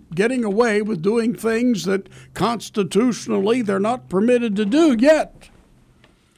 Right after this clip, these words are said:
This continues to happen on an ongoing basis and actually impedes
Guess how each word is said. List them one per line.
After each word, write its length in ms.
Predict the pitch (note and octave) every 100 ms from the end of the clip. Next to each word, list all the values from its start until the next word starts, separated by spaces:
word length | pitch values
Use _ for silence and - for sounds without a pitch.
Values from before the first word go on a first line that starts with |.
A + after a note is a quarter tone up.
| _ _ -
This 200 | D#3 -
continues 540 | D#3+ F3+ G#3+ G3 -
to 100 | C#3+
happen 440 | B2+ G3+ F#3 A#3+
on 180 | A3+ E3+
an 120 | D#3+
ongoing 680 | E3+ A#3 A3 G3 G3+ F3+ D#3+
basis 760 | G#3 A3+ - C#3 A3+ - - _ _ _ _
and 120 | B2 D#3+
actually 640 | A3 G#3 - F#3 G3 A#3
impedes 960 | D#3+ D#3 - D3 A3+ G#3 A#3 C4 G3